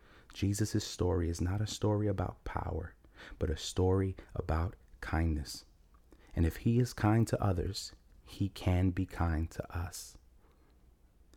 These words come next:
The preacher ends his story about the man and the beggars by saying that having heard of the man's kindness to the last beggar, all the other beggars upon seeing that man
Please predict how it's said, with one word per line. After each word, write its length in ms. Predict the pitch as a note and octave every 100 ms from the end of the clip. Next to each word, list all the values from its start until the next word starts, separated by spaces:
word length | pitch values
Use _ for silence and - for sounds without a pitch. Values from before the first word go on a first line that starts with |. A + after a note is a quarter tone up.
| -
The 80 | F2
preacher 460 | - - G#2 A2 -
ends 220 | G2 F#2+ -
his 120 | F2
story 400 | - F2+ E2+ E2+
about 240 | E2 D#2
the 80 | E2
man 240 | E2 E2 E2+
and 80 |
the 80 | D#2+
beggars 460 | D2+ D#2 D#2 D#2+ - - - -
by 140 | D#2+
saying 380 | E2 - G2+ G2+
that 120 | F#2
having 360 | - F#2+ G2+ A2
heard 240 | - G#2
of 80 | G#2
the 60 | F#2
man's 320 | F#2+ G2 G2
kindness 600 | - G2 G2 G#2 G#2 - - -
to 80 |
the 100 | D#2+
last 460 | D2 D2+ G2 - F2
beggar, 400 | F2+ F#2+ A2+ A2+ - - - -
all 180 | G#2 A2
the 140 | G#2
other 200 | - A2
beggars 340 | G2 E2+ F2 E2+
upon 320 | D#2+ F2+ E2+
seeing 260 | - G2+ G#2
that 180 | G2
man 360 | F2+ F2+ A2